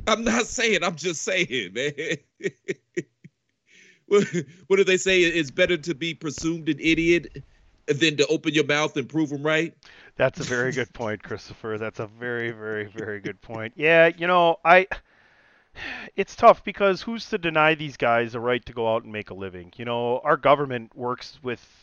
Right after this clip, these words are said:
Speaker 2: with these companies, and who's to say
Speaker 1: Mm-hmm.
Speaker 2: how righteous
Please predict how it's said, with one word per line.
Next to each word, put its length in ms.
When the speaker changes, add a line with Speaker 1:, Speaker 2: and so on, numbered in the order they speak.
Speaker 2:
with 300
these 240
companies, 640
and 340
who's 220
to 100
say 380
Speaker 1:
Mm-hmm. 100
Speaker 2:
how 260
righteous 580